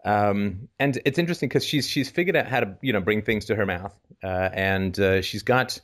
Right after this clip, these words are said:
uh, a soother, or binky, a little pacifier, it's called, right? So she has this pacifier, and today, uh, just when I came in to, to check on her, she'd woken from her nap,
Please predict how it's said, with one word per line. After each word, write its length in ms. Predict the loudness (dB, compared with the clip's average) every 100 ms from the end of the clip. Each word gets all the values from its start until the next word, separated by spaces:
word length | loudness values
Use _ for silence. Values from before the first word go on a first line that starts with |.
| _ _ _ _ -6
uh, 260 | 0 0 0
a 100 | 2
soother, 360 | 4 4 2
or 80 | 0
binky, 400 | 0 -2 -4 -6
a 40 | -4
little 280 | -2 -4 -8 _
pacifier, 500 | -6 -4 -6 -10 -12
it's 120 | -12
called, 280 | -6 -4 -4
right? 160 | -10 -10 _ -20 -20 -20 _
So 180 | -2 -2
she 120 | 0
has 180 | -2 -2
this 140 | -8
pacifier, 640 | -6 -4 -4 -4 -4 -2 -4 -4
and 220 | -6 -6 -10
today, 640 | -12 0 2 2 0 -6 -10 _ _
uh, 80 | -6
just 280 | -2 -2 0
when 80 | 0
I 80 | 0
came 260 | 0 0
in 160 | 0 -2
to, 300 | -4 -4 -4
to 180 | -6 -6
check 260 | -4 -2
on 100 | -2
her, 240 | -2 -6 -10 _ _ _ _ _
she'd 280 | -4 -2 2
woken 280 | 2 2 -2
from 160 | -4 -6
her 100 | -4
nap, 280 | -4 -4